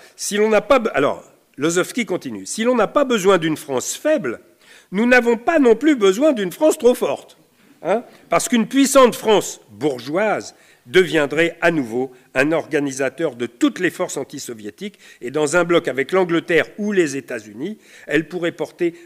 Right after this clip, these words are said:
un sérieux préjudice à l'Union soviétique. C'est pourquoi il nous faut décider, petit a,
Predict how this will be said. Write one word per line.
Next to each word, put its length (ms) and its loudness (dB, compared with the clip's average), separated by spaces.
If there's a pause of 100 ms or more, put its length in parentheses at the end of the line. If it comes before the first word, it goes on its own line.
un 100 -8
sérieux 460 -2
préjudice 560 -8
à 80 -6
l'Union 260 -6
soviétique. 540 -10 (360)
C'est 240 2
pourquoi 400 -6 (300)
il 200 -4
nous 100 -2
faut 200 4
décider, 500 -2
petit 460 -2
a, 140 -12